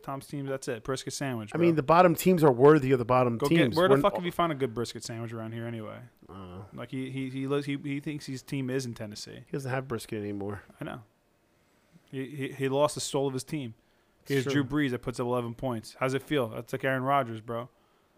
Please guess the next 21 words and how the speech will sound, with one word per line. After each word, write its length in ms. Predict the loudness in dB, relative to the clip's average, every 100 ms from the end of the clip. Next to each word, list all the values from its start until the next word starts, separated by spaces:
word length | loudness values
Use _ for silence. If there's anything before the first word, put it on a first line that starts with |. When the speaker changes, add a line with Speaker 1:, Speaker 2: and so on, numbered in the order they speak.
| -8
Speaker 1:
We're 80 | 2
riding 280 | 6 6 4
with 100 | 0
these 140 | 2
old 180 | 4 4
veterans, 400 | 4 4 2 -2
and 100 | -4
they 60 | -4
just 220 | -6 -2
fucking 260 | -2 -2
suck. 540 | -10 -6 -2 -4 -4 -20 _ _ _ -10
Speaker 2:
Well, 200 | -8 -4
it 40 |
hurt 160 | -4 -2
me. 220 | -2 -2
I 60 | -4
have 120 | -4
Michael 200 | -6 -4
Thomas. 440 | -6 -6 -6 -10
He 80 | -10
didn't 120 | -10